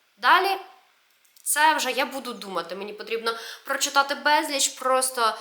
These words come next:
ем, відгуків, послухати всіх моїх друзів, зрівняти всі думки і тоді вже вирішувати, чи взагалі витрачати на них кошти. Ще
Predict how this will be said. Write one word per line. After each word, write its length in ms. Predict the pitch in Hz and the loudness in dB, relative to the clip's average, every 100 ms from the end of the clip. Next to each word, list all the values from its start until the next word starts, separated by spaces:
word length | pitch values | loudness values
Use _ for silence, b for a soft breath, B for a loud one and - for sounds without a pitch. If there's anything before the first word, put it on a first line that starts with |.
| B B - | B B -10
ем, 500 | 247 226 226 226 226 - 233 226 | -4 -2 -2 -2 -8 -12 -14 -2
відгуків, 760 | 427 381 370 381 - 381 359 - B _ | 0 0 -2 -2 -2 -2 -2 -8 B _
послухати 520 | 302 302 302 302 302 | -6 -4 -4 -4 -2
всіх 280 | 320 294 285 | -2 -2 0
моїх 340 | 277 285 285 | -2 -2 -4
друзів, 500 | 269 302 415 370 381 | -4 0 0 0 -2
зрівняти 500 | 311 285 254 277 285 | -4 -4 0 0 0
всі 280 | 311 - 349 | 0 0 0
думки 360 | 349 359 370 415 453 453 B B B | 0 -2 -2 0 0 0 B B B
і 100 | - | -12
тоді 200 | 302 277 | -8 -6
вже 120 | 294 277 | -4 -4
вирішувати, 460 | 294 311 277 254 | -2 0 0 0
чи 140 | 262 240 | -6 -4
взагалі 240 | 240 240 | -4 -6
витрачати 440 | 240 226 240 240 | -8 -6 -6 -6
на 60 | 214 | -6
них 180 | 214 214 - | -8 -10 -2
кошти. 340 | 403 440 349 311 B | 0 0 -2 -8 B
Ще 220 | - - | -6 -6